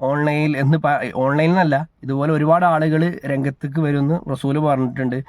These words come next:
അതേപോലെ തന്നെയാണ് ഈ കൊടിമരം തങ്ങളും. അപ്പം എന്തായാലും ഈ കൊടിമരം തങ്ങളെ ഷെറിൽ നിന്ന് അള്ളാഹു കാക്കട്ടെ. ഏ, ആലിമീങ്ങളൊക്കെ കുറ്റം പറയുമ്പോൾ നമ്മളെപ്പോലത്തെ ആളുകൾക്കത്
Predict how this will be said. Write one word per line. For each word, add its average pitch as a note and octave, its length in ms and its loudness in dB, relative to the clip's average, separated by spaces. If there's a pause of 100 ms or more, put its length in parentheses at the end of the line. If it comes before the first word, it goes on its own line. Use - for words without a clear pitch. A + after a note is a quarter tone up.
(560)
അതേപോലെ D#3 540 0 (100)
തന്നെയാണ് D3 400 0 (200)
ഈ C3+ 100 -8
കൊടിമരം C3+ 500 -2
തങ്ങളും. A#2 380 -2 (240)
അപ്പം B2+ 140 -8
എന്തായാലും C3+ 380 0
ഈ C#3+ 40 -2
കൊടിമരം C#3 500 0
തങ്ങളെ C#3 240 0
ഷെറിൽ C3 380 -2
നിന്ന് C3+ 140 0
അള്ളാഹു B2 300 0
കാക്കട്ടെ. B2 420 -4 (640)
ഏ, B2+ 240 -2 (640)
ആലിമീങ്ങളൊക്കെ C3+ 640 -2
കുറ്റം C#3 320 -4
പറയുമ്പോൾ C3 440 -2 (420)
നമ്മളെപ്പോലത്തെ B2+ 720 -4
ആളുകൾക്കത് B2+ 680 -4